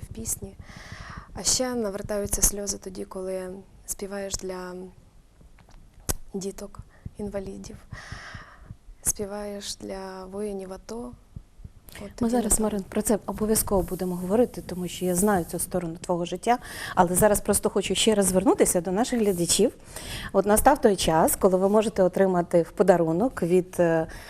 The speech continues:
Speaker 2: авторів програми «Під абажуром» Наталі Паляниці, Тетяни Колісніченко, оце, е, науково, е, популярне видання «Хмельниччина». Е, я хочу ще сказати, що Тетяна Колісніченко була, е, упорядником, е, цієї книги,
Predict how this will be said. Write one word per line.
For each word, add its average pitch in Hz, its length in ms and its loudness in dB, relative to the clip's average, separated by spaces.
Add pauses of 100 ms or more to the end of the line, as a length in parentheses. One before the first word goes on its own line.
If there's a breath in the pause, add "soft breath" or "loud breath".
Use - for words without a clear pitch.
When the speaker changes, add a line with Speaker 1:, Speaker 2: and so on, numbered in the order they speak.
(180 loud breath)
Speaker 2:
авторів 208 500 4
програми 170 1120 4
«Під 190 160 6
абажуром» 175 640 4
Наталі 170 280 2
Паляниці, 175 480 0
Тетяни 175 360 2
Колісніченко, 180 720 0 (300 loud breath)
оце, 254 500 4
е, 175 80 4 (340)
науково, 196 640 4 (360 loud breath)
е, 175 160 2
популярне 190 520 4
видання 175 400 4
«Хмельниччина». 202 720 0 (720 loud breath)
Е, 185 760 6
я 247 100 12
хочу 262 220 4
ще 240 160 6
сказати, 247 500 6
що 196 280 4
Тетяна 214 300 4
Колісніченко 226 600 2
була, 202 480 4
е, - 40 0
упорядником, 196 960 6
е, 175 380 2
цієї 165 360 2
книги, 185 460 0